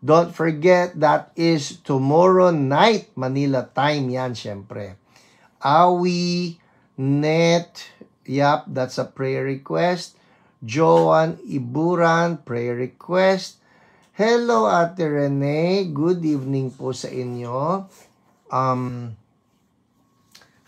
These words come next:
<laughs> napaka-bless nyo po, Ate Marie.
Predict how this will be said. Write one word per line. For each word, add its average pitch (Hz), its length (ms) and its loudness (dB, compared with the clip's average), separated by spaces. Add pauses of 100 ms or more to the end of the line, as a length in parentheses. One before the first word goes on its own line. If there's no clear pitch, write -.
(300)
<laughs> - 2000 -2
napaka-bless 107 960 -6
nyo 165 160 -8
po, 151 240 -8
Ate 135 360 -8
Marie. 127 480 -10